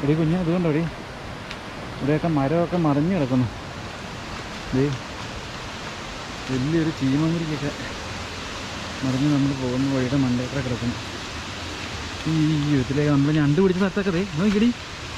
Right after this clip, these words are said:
ഇതൊക്കെ ഭയങ്കരമായിട്ട് വെള്ളം ഒഴുകിയിട്ട് കണ്ടോ? ഇവിടെയൊക്കെ ഭയങ്കരമായിട്ട് വെള്ളം ഒഴുകിയിട്ടുണ്ട്. ദാ ഇവിടെയുള്ള ചെറിയ ചോട്ടിൽ കണ്ടോ,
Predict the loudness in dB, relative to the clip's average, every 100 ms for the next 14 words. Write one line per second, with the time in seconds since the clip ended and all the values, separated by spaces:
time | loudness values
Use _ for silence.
0 | -8 -8 -8 -10 -10 -8 -8 -8 -8 -8
1 | -8 -8 -8 -8 -8 -8 -8 -8 -6 -6
2 | -6 -6 -8 -6 -4 -2 0 2 2 2
3 | 2 4 4 4 4 4 4 2 2 4
4 | 4 2 -2 -8 -8 -8 -8 -8 -8 -8
5 | -8 -8 -8 -6 -6 -6 -8 -8 -6 -6
6 | -8 -8 -8 -6 -6 -6 -8 -8 -8 -8
7 | -8 -8 -8 -8 -8 -8 -8 -8 -8 -8
8 | -8 -8 -4 -2 -2 -2 -2 0 0 0
9 | 0 -2 -2 -2 -2 -2 -2 -2 -4 -6
10 | -6 -6 -6 -6 -4 -6 -6 -6 -6 -4
11 | -2 0 0 0 0 -2 -2 -2 0 -2
12 | -4 -6 -8 -8 -6 -6 -6 -6 -4 -2
13 | -2 0 0 2 2